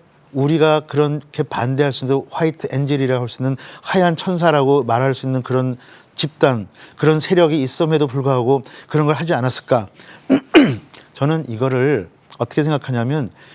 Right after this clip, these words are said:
일종의 사단과 영적인 전쟁을 하고 있는 그런 하늘이라고 생각하는 거야. 알면서 가만히 있었잖아요. 그쵸?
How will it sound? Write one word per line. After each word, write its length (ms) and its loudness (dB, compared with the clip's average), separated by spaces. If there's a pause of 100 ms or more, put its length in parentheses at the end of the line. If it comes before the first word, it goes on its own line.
(180)
일종의 600 0 (400)
사단과 760 0 (800)
영적인 640 0 (280)
전쟁을 440 0
하고 160 2
있는 440 -4
그런 340 -6 (220)
하늘이라고 340 -2
생각하는 440 -4
거야. 240 -6 (920)
알면서 560 2
가만히 280 0
있었잖아요. 480 -2
그쵸? 460 -4